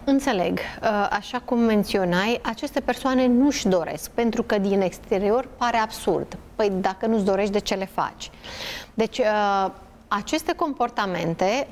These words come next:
uh, înțeleg, uh, au menirea cumva să liniștească o anxietate.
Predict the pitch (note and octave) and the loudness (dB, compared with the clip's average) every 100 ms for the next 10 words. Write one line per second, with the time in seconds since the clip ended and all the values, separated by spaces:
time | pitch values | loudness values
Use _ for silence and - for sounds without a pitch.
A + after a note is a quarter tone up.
0 | - G#3+ G#3 A#3+ B3+ A#3 C4 A#3+ A#3+ G3+ | -2 0 4 2 2 0 0 0 0 2
1 | F#3 - - - - - _ - A#3+ D4+ | 0 -2 -12 -20 -20 -20 _ -4 0 2
2 | C4 A3 A3+ D4 C#4 C4+ C4+ C#4+ - B3+ | 2 4 2 2 0 2 2 0 0 2
3 | B3 A#3+ - C#4 C#4 - B3+ A#3+ A#3 A#3 | 4 2 0 0 0 2 0 2 0 -2
4 | - A#3 A3+ A3+ B3 F3+ C#3+ - - | -2 0 0 0 -2 -2 -2 -6 -6